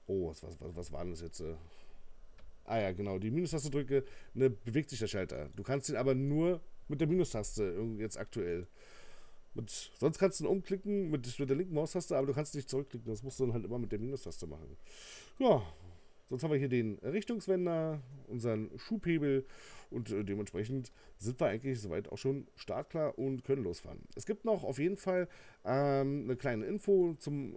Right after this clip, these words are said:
Wagen selbst. Ihr müsst auf jeden Fall in den Optionen, ähm, das aktivieren, dass die Räder nicht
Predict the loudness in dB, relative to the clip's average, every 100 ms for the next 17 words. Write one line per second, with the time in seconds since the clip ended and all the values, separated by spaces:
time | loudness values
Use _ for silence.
0 | -4 0 0 0 -2 0 2 0 -2 -4
1 | 0 0 0 0 -2 -2 0 0 0 0
2 | -2 -2 -4 -4 0 2 2 2 0 -4
3 | -10 -14 -14 -4 4 6 8 6 2 0
4 | -2 -6 -14 -18 -4 -2 0 -2 -4 -2
5 | 0 2 2 0 -2 -2 0 0 2 2
6 | 4 2 2 0 -2 -4